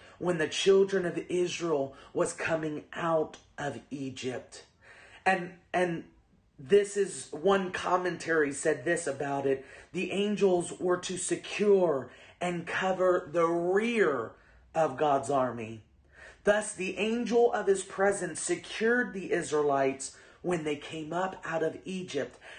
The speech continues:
Exodus fourteen nineteen, it explains this further. It says, "And the angel of God, which went before the camp of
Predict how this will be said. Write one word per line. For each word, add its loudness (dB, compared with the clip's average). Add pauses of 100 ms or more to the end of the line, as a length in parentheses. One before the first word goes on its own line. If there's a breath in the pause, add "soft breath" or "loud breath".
Exodus 2
fourteen 2
nineteen, 0
it 0
explains -2
this 4
further. 2
It -4
says, 2
"And -4
the -2
angel 0
of 2
God, 2 (560 loud breath)
which 2
went 2
before 4
the 0
camp -4
of 0